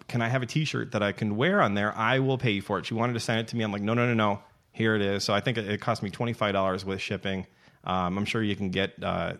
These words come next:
th-, I think she said you can get embroidered T-shirts, uh, screen printed ones, pretty much whatever color y-, you want.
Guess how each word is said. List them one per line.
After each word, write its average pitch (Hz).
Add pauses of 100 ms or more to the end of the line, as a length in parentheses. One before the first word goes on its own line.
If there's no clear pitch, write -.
th-, 107
I 113
think 131
she 117
said 107
you 98
can 101
get 101
embroidered 101
T-shirts, 98 (500)
uh, 85 (100)
screen 104
printed 101
ones, 95
pretty 151
much 110
whatever 104
color 95
y-, 98
you 98
want. 92